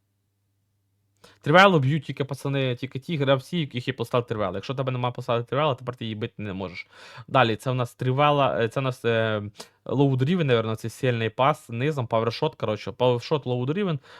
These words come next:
А оце я, це корпус, якщо так поняв, да, корпусом ти відпихаєш,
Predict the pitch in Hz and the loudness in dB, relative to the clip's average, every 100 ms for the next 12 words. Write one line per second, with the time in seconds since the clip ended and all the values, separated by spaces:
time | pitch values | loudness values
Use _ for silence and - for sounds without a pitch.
0 | - - 120 120 120 - 180 139 135 127 | -4 4 6 6 4 2 2 4 6 6
1 | 107 - 180 - 127 - 107 104 - 101 | 4 -2 -4 2 2 2 -6 -6 -8 -8
2 | 107 104 98 98 - - 131 113 98 101 | -6 -8 -4 -6 -6 -4 -4 -4 -18 -16
3 | 104 98 - 107 104 - | -16 -14 -6 -4 -4 -10